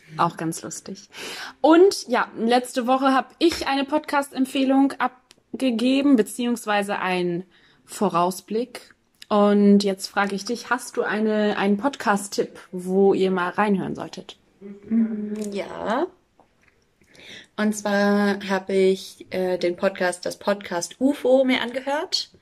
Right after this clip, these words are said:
Speaker 2: Vielleicht kennt ihr den auch schon. Und genau, den, da sprechen Florentin Will und Stefan Tietze über alles Mögliche, was ihnen so durch den Kopf wandert.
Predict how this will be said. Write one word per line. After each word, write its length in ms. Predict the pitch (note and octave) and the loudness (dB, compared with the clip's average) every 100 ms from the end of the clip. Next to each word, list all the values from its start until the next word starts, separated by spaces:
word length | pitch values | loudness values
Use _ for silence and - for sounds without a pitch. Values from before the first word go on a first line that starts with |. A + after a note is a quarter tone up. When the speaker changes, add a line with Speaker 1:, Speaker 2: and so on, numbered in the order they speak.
| _ _ _ _ | _ _ _ _
Speaker 2:
Vielleicht 300 | E3+ E3+ - | -4 -4 -6
kennt 180 | F3+ | -6
ihr 80 | F#3+ | -6
den 160 | G3 G#3+ | -4 -4
auch 140 | B3 | -6
schon. 420 | - - C4 C#4+ D#4+ F#4 - - - - - | -6 -2 -2 -2 -6 -8 -10 -20 -20 -20 -8
Und 600 | G#3+ G#3 G#3 G#3 G#3 G3+ | -4 -2 -2 -2 -4 -4
genau, 300 | G3+ E3+ F3+ | -2 -2 -2
den, 640 | E3+ G#3 G#3+ G#3+ G#3+ G#3 - - | -4 0 2 4 2 0 -10 -8
da 320 | G3+ G3 G3 | -2 0 0
sprechen 440 | G3 G#3+ G#3 G3 | 0 -2 0 -4
Florentin 640 | F#3+ G3 F#3+ F3 F3 F3+ F#3 - - | 0 2 2 -2 -4 -4 -8 -12 -8
Will 680 | G3 F#3 F3 F#3+ A#3 C#4 C#4+ | -4 -2 -2 2 2 0 -4
und 180 | G3 F#3 | -6 -6
Stefan 460 | - F#3+ F#3+ F#3 F3 | -4 -4 -4 -8 -6
Tietze 580 | - C#4 - C4+ C#4+ D4+ _ - - - _ | -6 -6 -4 -2 -2 -6 _ -20 -20 -20 _
über 680 | G#3+ G#3+ G3+ G3 G3 G3 G3+ - _ - | -2 0 2 4 4 2 0 -6 _ -4
alles 440 | G3 G3 A3+ - | -2 0 -4 -4
Mögliche, 840 | A3 G3 G3 G3+ G3+ F#3 G3 A3 B3 | -2 0 -2 -6 -8 -2 -2 0 0
was 240 | G#3 G#3 - | 0 -2 -2
ihnen 260 | F3+ F#3+ | 0 0
so 80 | F#3+ | 0
durch 180 | G3 G3+ | -2 -4
den 180 | G#3 F#3+ | -6 -4
Kopf 300 | F#3+ E3+ - | -4 -6 -8
wandert. 600 | E3 D#3+ E3 G3+ B3 | -8 -8 -6 -4 -6